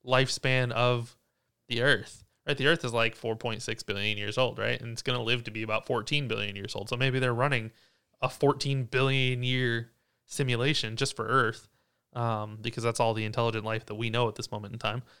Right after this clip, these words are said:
Um, and they, it just, they have to play this whole thing out, and it could take a long time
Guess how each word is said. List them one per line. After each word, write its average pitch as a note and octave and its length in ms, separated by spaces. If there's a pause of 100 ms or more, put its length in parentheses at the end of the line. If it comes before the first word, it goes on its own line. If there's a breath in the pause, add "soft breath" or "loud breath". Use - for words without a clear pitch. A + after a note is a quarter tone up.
(220 soft breath)
Um, A#2 540 (920)
and A#2 500 (800)
they, B2 220
it A#2+ 240
just, - 220 (500)
they B2+ 100
have C3 200
to B2 80
play C#3+ 240
this B2+ 140
whole C3+ 180
thing A#2+ 220
out, C#3+ 200
and A#2+ 80
it C#3 80
could C#3 160
take D3+ 180
a B2 60
long C#3 300
time D3 380